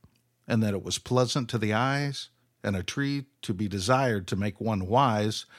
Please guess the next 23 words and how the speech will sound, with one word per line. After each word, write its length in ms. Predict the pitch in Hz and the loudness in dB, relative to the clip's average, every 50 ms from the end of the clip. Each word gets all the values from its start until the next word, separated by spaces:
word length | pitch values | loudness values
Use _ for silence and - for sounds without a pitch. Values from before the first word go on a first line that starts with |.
| - - - | -20 -20 -18
she 200 | - - - 127 | -12 -6 -4 -4
took 220 | 123 - 165 151 - | -2 0 0 2 2
of 80 | 113 | 2
the 100 | 95 92 | 0 0
fruit 280 | 90 - - 98 90 - | -4 -4 -4 -4 -4 -2
thereof, 600 | 101 95 92 92 92 101 110 113 113 107 - - | -2 -2 -2 0 0 -2 -2 -2 -4 -8 -10 -8
and 200 | - 101 95 90 | -4 -2 -2 0
did 240 | 85 117 110 101 95 - | 0 0 0 0 -2 -4
eat, 400 | 104 98 90 80 - - - - _ - _ _ - - - - | -6 -6 -6 -6 -10 -14 -16 -18 _ -20 _ _ -20 -20 -10 -4
and 140 | 107 107 101 | -2 -2 0
gave 240 | 101 117 117 113 107 | 2 2 2 4 4
also 480 | 120 139 170 175 - - 107 110 117 | 4 2 2 0 0 0 2 2 4
unto 300 | 123 123 123 - 143 131 | 2 2 2 0 0 0
her 180 | 123 147 143 135 | 2 4 4 4
husband 480 | 123 143 156 151 147 - 156 147 143 | 4 4 4 2 2 0 0 0 2
with 160 | 143 170 170 - | 0 0 -2 0
her, 280 | - 95 78 87 - _ - _ _ _ _ - | -2 -4 -4 -4 -10 _ -20 _ _ _ _ -4
and 160 | 101 98 90 | -2 -2 -2
he 200 | - - 123 120 | -2 -2 -2 -2
did 220 | 104 104 95 87 80 | 0 0 -2 -2 -4
eat. 380 | 85 80 76 - - - - _ _ _ _ _ _ _ _ _ _ _ _ _ _ _ _ - | -6 -10 -12 -14 -18 -20 -20 _ _ _ _ _ _ _ _ _ _ _ _ _ _ _ _ -6
And 280 | - 101 92 87 85 87 | -4 -2 -2 -2 -4 -4
the 140 | 101 - | -6 -8